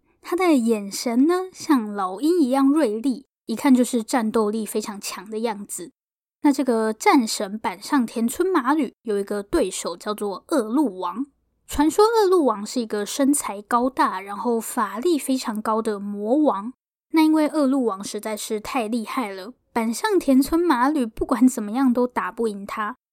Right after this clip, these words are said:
在恶鹿王的身边有一个他非常宠爱的女子，但没有想到这个姑娘居然对板上田村麻吕一见钟情。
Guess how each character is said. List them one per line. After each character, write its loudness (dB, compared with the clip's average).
在 -2
恶 2
鹿 2
王 -2
的 -4
身 0
边 2
有 -2
一 -8
个 -8
他 -4
非 0
常 2
宠 -2
爱 -4
的 -6
女 -4
子， -8
但 2
没 4
有 6
想 -2
到 6
这 4
个 2
姑 2
娘 2
居 -2
然 2
对 0
板 -6
上 0
田 0
村 0
麻 2
吕 0
一 -2
见 4
钟 2
情。 -8